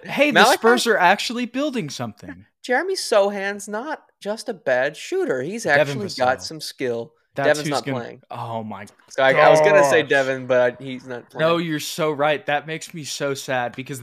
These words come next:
Speaker 1: that, like, if he was playing in this game,
Speaker 2: Oh.
Speaker 1: that is who everybody would be on Twitter
Speaker 2: Yes.
Speaker 1: about afterwards. They'd be like, "Oh my God, who is this guy?" And that's exactly what happened. I told you about Deshaun a couple weeks back, who, like, there are people who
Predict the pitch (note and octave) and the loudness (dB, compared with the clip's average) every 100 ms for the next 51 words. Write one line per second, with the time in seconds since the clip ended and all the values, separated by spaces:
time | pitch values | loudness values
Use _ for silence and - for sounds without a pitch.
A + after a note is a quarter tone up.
0 | A#2 G#2 C#3 E3 - D#3+ D3 C3+ D3 C#3 | -10 -2 2 2 0 -6 -6 -4 -6 -6
1 | E3+ G3 G3+ - D#3+ D#3 E3 C#3 C3 C3+ | -8 -8 -8 -10 -6 -6 -6 -6 -8 -8
2 | - C3 C3 C3+ C3+ B2 C3 C#3+ - D#3+ | -8 -6 -4 0 4 4 2 -4 -6 -4
3 | D3 C#3 C3 C3+ C#3+ C3 C#3 C3+ B2+ B2 | -2 -4 -6 -6 -6 -6 -6 -6 -8 -6
4 | B2+ A#2+ A#2 C3 B2 A#2+ A#2 A2+ A2 A2 | -4 -4 -8 -10 0 0 0 -4 -4 -8
5 | - A#2 A#2 A2 - B2+ A#2+ A#2+ A2 G#2 | -10 -10 -8 -10 -10 -10 -8 -6 -6 -6
6 | D#3+ F3+ E3 B2+ D#3 E3 F3+ G#3+ C3 - | -2 0 0 -2 -2 -4 -4 -8 -10 -4
7 | G3 - C#3+ A2+ G2 - _ _ D3+ C#3+ | -4 -2 -6 -4 -8 -14 _ _ -2 0
8 | D3 D3+ B2 C#3+ D#3 D#3 D3+ D#3+ D#3 - | -2 -6 -2 -2 -2 -8 -8 -4 -6 -6
9 | D#3+ D3+ C#3+ D3+ F3 D#3+ D3 _ _ D#3+ | -14 -10 -8 -8 -12 -14 -20 _ _ -8
10 | D#3+ - D#3+ F3+ C#3 A2+ A2 - C#3 C3 | -8 -8 -12 -12 -12 -12 -16 -20 -20 -20
11 | - C#3+ G#2+ _ _ _ _ _ A2+ G#2+ | -12 -10 -10 _ _ _ _ _ -20 -20
12 | _ _ B2 G#2+ - _ _ _ D3+ F3 | _ _ -8 -8 -10 _ _ _ 4 4
13 | F#3 G#3 G#3+ F3 F#3 F3 C#3 | 2 -4 -2 -4 -4 -6 -8